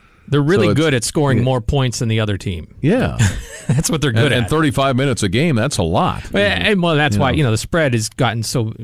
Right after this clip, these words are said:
Speaker 1: so much bigger as the week's gone on because of all this news and, and whatnot. But
Speaker 2: Mm-hmm.
Speaker 1: it, that's where I would be a little nervous if you think of it that way. Like, "Well, I don't know if Illinois is just gonna s-," they could, I think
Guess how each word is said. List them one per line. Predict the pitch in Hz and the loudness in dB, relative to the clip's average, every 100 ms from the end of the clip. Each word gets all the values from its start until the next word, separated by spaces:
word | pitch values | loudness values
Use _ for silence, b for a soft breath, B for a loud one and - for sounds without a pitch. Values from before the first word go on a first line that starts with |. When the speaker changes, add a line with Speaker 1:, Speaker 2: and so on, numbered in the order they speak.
| 101 117 | -14 -12
Speaker 1:
so | - 143 | -4 -2
much | 113 - 117 107 | -2 -6 -4 0
bigger | 139 120 113 | 0 0 0
as | 107 | -2
the | 107 | -2
week's | 120 110 - | -2 -4 -4
gone | 113 113 | -2 0
on | 135 120 | 2 2
because | 110 104 101 - 110 | 0 -4 -6 -6 -4
of | 104 | -4
all | 101 | -4
this | 95 110 | -4 -2
news | 117 113 101 104 | 0 0 -2 -4
and, | 101 | -6
and | 110 101 | -8 -6
whatnot. | 101 101 98 | -6 -6 -6
But | - 110 | -6 -8
Speaker 2:
Mm-hmm. | - - 98 92 160 | -10 -10 -4 -4 0
Speaker 1:
it, | 143 135 | 2 2
that's | 160 - | 2 2
where | 143 | 2
I | 127 | 2
would | 120 | 2
be | 127 | 0
a | 120 | 2
little | 127 117 | 2 2
nervous | 120 123 117 131 | 2 2 0 -2
if | 113 | -6
you | 110 | -8
think | - 139 117 | -4 -2 -2
of | 110 | -2
it | 113 107 | -4 -2
that | 120 120 | -2 -2
way. | 113 104 110 | -4 -4 -4
Like, | 117 170 | -2 -2
"Well, | 262 | -2
I | 415 427 | -2 -4
don't | 427 | -2
know | 440 | -4
if | 381 | 0
Illinois | 151 131 123 | 0 2 0
is | 110 | -2
just | - 113 | -4 -6
gonna | 127 113 104 | -4 -4 -4
s-," | - - - - - | -6 -8 -8 -10 -16
they | - - - 123 135 117 | -20 -18 -16 -4 -2 0
could, | - 226 175 110 | 2 4 4 2
I | 110 | 2
think | - 110 | 0 -4